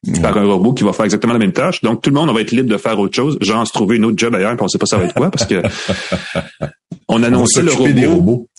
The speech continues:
Speaker 2: Ben oui, comme, euh, le, l'avènement d'une société où on, on serait tous en mode loisir, parce qu'on aurait un robot qui travaillerait pour nous. Je sais pas si ça va arriver pour vrai, mais bref,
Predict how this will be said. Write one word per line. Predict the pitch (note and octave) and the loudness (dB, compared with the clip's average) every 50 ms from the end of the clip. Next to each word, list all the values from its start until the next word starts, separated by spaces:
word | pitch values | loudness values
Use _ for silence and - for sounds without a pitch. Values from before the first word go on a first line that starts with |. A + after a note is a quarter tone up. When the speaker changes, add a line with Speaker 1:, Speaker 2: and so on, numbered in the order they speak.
| - | -2
Speaker 2:
Ben | A2+ A#2 B2 | 0 0 2
oui, | D3+ C#3+ | 0 0
comme, | D3 B2 A#2 | 0 0 0
euh, | A2+ A2+ A2+ | 0 2 2
le, | A2+ A2 G#2 | 2 2 2
l'avènement | G#2 A2 A#2 G#2+ B2 A#2+ A#2 A2 B2 D3 | 2 2 0 0 0 2 2 2 2 0
d'une | C#3 B2 A2+ | 0 0 0
société | - B2 - - - - - | 0 0 0 -2 -2 0 0
où | D3+ | 0
on, | C3+ A2+ A2 A2 G#2+ | 2 2 0 0 0
on | |
serait | F#2+ - - G#2+ G2+ | -2 -2 -2 -2 0
tous | - D3 - - | 0 -2 0 0
en | B2+ A2 | 0 0
mode | A2 A2+ A2 | 0 2 2
loisir, | G2+ A2 G#2+ F#2+ F2 A#2+ D3 D#3 | 2 2 0 0 0 0 0 0
parce | - G#2 - | -2 -2 0
qu'on | A2 G2+ | 0 0
aurait | G2+ A2+ A2+ | 0 0 0
un | G2+ | 0
robot | G2 A#2 A2+ G2+ C3+ | 2 0 2 0 0
qui | C#3 - | -2 -2
travaillerait | - A#2 G#2+ G2 F#2 G#2+ | -4 -2 -2 0 0 -2
pour | G#2 - F#2+ F2 | -2 -2 -2 0
nous. | F#2 G2 A#2+ C3+ | 0 2 2 2
Je | G#2 F2 | 0 -2
sais | - - | -2 -2
pas | A2+ - | -4 -4
si | - | -2
ça | - F#2+ F2 | -2 0 0
va | F2 F2 | 0 2
arriver | E2+ E2+ F2+ G#2 | 2 2 0 0
pour | G#2 - F2 D#2+ | 0 0 -2 -2
vrai, | D#2+ E2+ A2 B2+ | 0 0 0 0
mais | B2 F#2+ | 0 0
bref, | D#2+ F2+ F2+ A2+ C3+ C#3 | 0 0 0 0 -2 -4